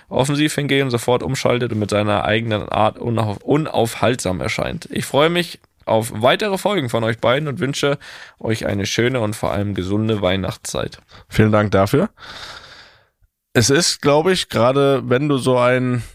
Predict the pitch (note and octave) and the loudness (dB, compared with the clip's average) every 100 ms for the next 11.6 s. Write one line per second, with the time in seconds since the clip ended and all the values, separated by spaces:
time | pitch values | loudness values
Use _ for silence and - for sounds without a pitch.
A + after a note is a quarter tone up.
0 | - - G#2+ A#2+ - E3+ - D3+ D3 D3 | -14 -4 0 0 2 0 2 2 2 0
1 | - A2+ A2+ - A#2 C3 A#2+ A2+ A2 A2 | 2 0 0 2 2 2 2 0 2 0
2 | - C3+ A#2 A2+ - - C3+ C#3 A2+ G#2+ | 0 0 0 -2 -4 -2 2 4 4 2
3 | - G#2+ B2 D3+ B2+ G#2+ G#2 G2+ C#3+ E3 | 2 4 2 2 0 0 2 2 2 0
4 | D#3 D3 D3 C3+ A#2+ C#3 C#3 A2+ G2+ F2+ | 0 0 0 0 2 2 0 2 0 0
5 | - A#2+ C#3 C3+ - A2+ C3 A#2+ B2+ D3 | 0 2 2 2 0 -2 0 2 2 0
6 | - - - _ _ _ A2 A#2 A2+ - | -4 -10 -16 _ _ _ 2 4 2 4
7 | A#2 A#2+ A2 G#2+ E3 A2 A2+ A2 G#2 G2 | 4 4 2 2 2 2 2 4 2 4
8 | G2+ G2 G2 G2+ G#2+ C#3+ - - _ _ | 2 0 2 4 4 2 -2 -12 _ _
9 | _ _ _ _ _ _ _ _ _ - | _ _ _ _ _ _ _ _ _ 0
10 | G#2+ - B2+ B2+ B2+ C#3+ E3 A2+ F#2+ G2 | 2 4 0 2 2 2 2 2 2 2
11 | F#2+ G2+ A#2 C3+ D3 | 4 4 6 4 2